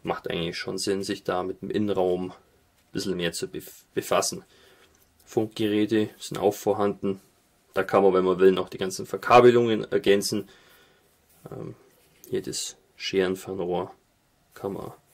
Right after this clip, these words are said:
eingeklappt oder ausgeklappt bauen. Sehr filigran das Ganze. Ja. Klarsichtteile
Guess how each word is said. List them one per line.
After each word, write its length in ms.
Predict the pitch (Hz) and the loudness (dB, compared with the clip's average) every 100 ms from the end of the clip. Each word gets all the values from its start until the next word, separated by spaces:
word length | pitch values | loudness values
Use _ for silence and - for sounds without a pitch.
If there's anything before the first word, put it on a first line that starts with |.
| - - _ _ | -20 -20 _ _
eingeklappt 800 | - 107 104 - 110 101 - - - | 0 2 4 2 2 2 0 -14 -8
oder 200 | - - | -4 2
ausgeklappt 920 | 127 - - - - - 110 - - | 2 2 -4 -8 -8 -4 -4 -4 -2
bauen. 380 | 80 92 95 - _ _ _ _ _ _ _ _ _ _ - | 2 2 0 -4 _ _ _ _ _ _ _ _ _ _ -12
Sehr 420 | - 92 87 87 | -6 0 0 0
filigran 720 | - - 95 90 87 87 90 | -6 -8 -6 -2 -2 -2 -4
das 160 | 90 | -6
Ganze. 400 | - 98 95 104 - - - - - _ _ - - - - _ _ _ - | -4 -4 -2 -4 -6 -16 -20 -20 -20 _ _ -20 -20 -20 -20 _ _ _ -12
Ja. 240 | - 95 - - - - _ _ _ _ _ _ _ _ _ _ _ _ - | -8 -8 -8 -20 -20 -20 _ _ _ _ _ _ _ _ _ _ _ _ -18
Klarsichtteile 920 | - 87 - 98 - - 98 101 104 | -12 -10 -8 -10 -10 -4 -2 0 -2